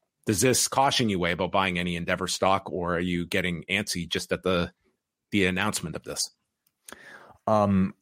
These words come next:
Speaker 2: I, I don't have enough money <laughs> to, to invest at,
Speaker 1: Oh, you
Speaker 2: at
Speaker 1: do.
Speaker 2: all.
Speaker 1: This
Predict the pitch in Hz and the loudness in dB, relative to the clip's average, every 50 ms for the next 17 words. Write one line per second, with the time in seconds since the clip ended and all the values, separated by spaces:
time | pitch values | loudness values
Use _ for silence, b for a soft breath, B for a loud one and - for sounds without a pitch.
0 | _ _ - 98 98 101 90 90 104 143 170 _ - _ - 98 98 92 87 85 | _ _ 0 2 2 2 2 0 -4 -8 -10 _ -20 _ -2 0 2 2 2 2
1 | 87 95 85 80 87 82 78 76 - 85 80 76 73 71 - - - - - - | 2 2 0 2 2 0 -2 -2 -2 -2 -2 -2 -4 -6 -6 -2 0 2 2 2
2 | - 523 - - - - - 113 110 - - - 110 92 92 90 87 85 - - | 2 0 0 -2 -4 -2 0 0 0 -2 -2 -2 2 2 4 2 4 2 2 0
3 | - - - - - - - - - - 151 175 190 170 165 185 - - 190 226 | 0 0 -2 -2 2 0 0 0 0 -2 0 2 2 4 2 2 2 2 2 4
4 | 190 127 85 - - 185 190 - - | 4 4 4 2 2 2 2 2 0